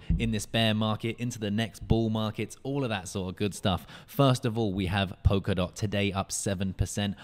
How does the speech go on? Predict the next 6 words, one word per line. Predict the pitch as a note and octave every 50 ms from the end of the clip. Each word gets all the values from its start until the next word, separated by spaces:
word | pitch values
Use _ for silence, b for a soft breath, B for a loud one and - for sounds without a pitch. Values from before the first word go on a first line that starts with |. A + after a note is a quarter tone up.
| B B B
up | B2 A2+ -
around | - A2+ A2 A2+ A2 G#2+ G#2+
twenty | - - - A#2 A#2 A#2 - - A2+
or | G#2+ G2+
twenty-five | - - - G#2 G#2 G#2 G2 - - G2+ G2 G2 -
percent | - G2 - - G#2+ G#2